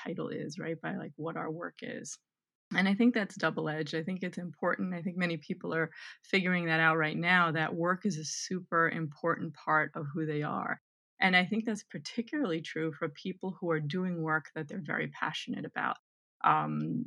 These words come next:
they've created their own ideal scenario of work. Now, get, don't get me wrong, no matter what you do, no matter how much you love it, there will always be parts of it that you don't like, right? Or that are challenging.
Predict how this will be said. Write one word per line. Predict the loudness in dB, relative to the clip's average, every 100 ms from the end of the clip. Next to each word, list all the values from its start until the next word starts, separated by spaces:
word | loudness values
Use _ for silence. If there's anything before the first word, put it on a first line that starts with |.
| -2
they've | -2 -2 -4
created | -2 2 4 6 6 4
their | 0 0
own | 0 0 0 -2 -4 -8 _ _ _ 0
ideal | 2 2 0 -2
scenario | -4 -6 -2 -2 -2 -4
of | -4
work. | -4 -4
Now, | -2 -4 -4 -8 -2
get, | -2 0
don't | -2 -2
get | -2
me | 0
wrong, | 4 4 4 -2
no | -2
matter | -2 -2 -2 -4 _ _ _ _
what | -2 4 4
you | 4 -2
do, | 0 0 0
no | 2
matter | 0 0
how | 0 0
much | -2 -4
you | -6
love | -2 -4 -4
it, | -6
there | -4
will | -2
always | 2 4 4
be | 2
parts | -4 0 0 0
of | -6
it | -6 -6
that | -6
you | -4
don't | -4 4
like, | 6 6 -2
right? | -2 0
Or | -2 -4
that | -4 -4
are | -4
challenging. | -2 -2 0 -2 -4 -6